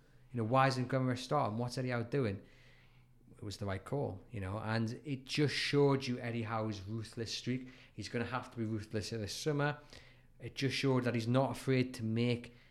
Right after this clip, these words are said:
the decisions which aren't necessarily popular. You know, who's, who's to say that he's not gonna have a Kevin Keegan moment on the steps if he has to sell Callum Wilson or Alan St Maximin? Do you know what I mean? I say have to, decides to, but you wouldn't bet against him,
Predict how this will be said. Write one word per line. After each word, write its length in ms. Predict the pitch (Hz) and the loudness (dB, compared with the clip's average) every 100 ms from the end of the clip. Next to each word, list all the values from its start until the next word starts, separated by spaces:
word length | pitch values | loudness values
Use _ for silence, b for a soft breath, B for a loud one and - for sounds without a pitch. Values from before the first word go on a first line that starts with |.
| b | b
the 80 | 113 | -4
decisions 720 | 120 - 123 120 120 113 - | -2 0 0 0 -2 -2 -4
which 200 | 127 - - 151 | -4 -4 -4 0
aren't 200 | 147 156 | 0 0
necessarily 480 | 139 - 151 143 | -2 -2 -2 -2
popular. 480 | 135 175 - 113 95 - b b b - | -2 -8 -8 -8 -8 -12 b b b 0
You 60 | |
know, 120 | 127 127 B B | 0 -2 B B
who's, 240 | 208 208 - | 2 2 2
who's 260 | 220 208 | 2 2
to 80 | - | -2
say 160 | - 180 | -2 0
that 140 | 170 | 0
he's 120 | 147 | 0
not 140 | 165 165 | 0 0
gonna 120 | 156 | 0
have 160 | 147 143 | 0 0
a 40 | |
Kevin 340 | - 156 143 | -2 -2 -2
Keegan 300 | 135 156 135 | 0 0 2
moment 240 | 127 123 127 | 2 2 0
on 80 | 113 | -4
the 60 | |
steps 420 | 104 151 120 - | -4 -4 -6 -6
if 60 | 117 | -4
he 80 | 117 | 0
has 180 | 120 - | 0 -2
to 80 | 117 | -4
sell 240 | 127 113 | -2 -2
Callum 320 | - 113 110 | -2 -4 0
Wilson 320 | 127 127 127 | 0 0 0
or 120 | 110 113 | 2 2
Alan 200 | 110 107 | 2 -2
St 180 | 117 | -4
Maximin? 400 | 117 135 - 104 | -4 -4 -6 -10
Do 60 | 110 | -6
you 60 | 127 | -2
know 100 | 147 | 0
what 60 | |
I 20 | |
mean? 220 | 160 110 B B B | 0 -2 B B B
I 40 | 107 | -8
say 120 | 107 | -6
have 320 | - 117 - | -2 -4 -4
to, 80 | 104 | -6
decides 540 | 104 - 120 123 - | -4 -2 0 0 -2
to, 240 | - 98 101 b b b b - - | -4 -6 -6 b b b b -14 2
but 140 | 151 - - - - - | 2 2 -8 -20 -20 -10
you 140 | 190 156 | -4 2
wouldn't 260 | 180 151 | 4 4
bet 180 | 165 156 | 0 -2
against 380 | 135 151 156 - | 0 -2 -2 -2
him, 340 | 123 127 131 | 0 -2 -4